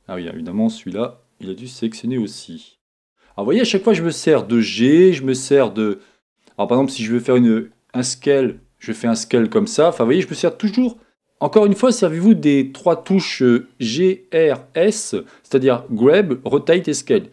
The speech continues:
Ce qui est très important, c'est vraiment le, le b a ba de Blender. Et grâce à ça, vous allez mieux comprendre ce que vous faites.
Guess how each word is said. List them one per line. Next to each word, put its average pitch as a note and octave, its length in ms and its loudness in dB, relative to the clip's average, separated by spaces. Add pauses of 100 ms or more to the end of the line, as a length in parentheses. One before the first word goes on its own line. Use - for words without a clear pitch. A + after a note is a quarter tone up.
(180)
Ce - 100 -20
qui D#3+ 100 0
est C#3+ 60 0
très A#3 200 0
important, G#3 400 0
c'est G#3+ 180 -4
vraiment F3+ 380 2
le, D3+ 180 4
le C3+ 140 2
b C#3 160 0
a E3+ 80 4
ba F3 180 2
de D3 140 0
Blender. B2+ 480 4 (520)
Et A2+ 100 -2
grâce D#3 220 -2
à D#3+ 40 -4
ça, G3+ 140 2
vous D#3+ 120 0
allez C3+ 140 4
mieux D#3+ 180 4
comprendre F#3+ 320 0
ce F#3+ 60 -8
que E3 100 2
vous D3+ 120 2
faites. - 380 -10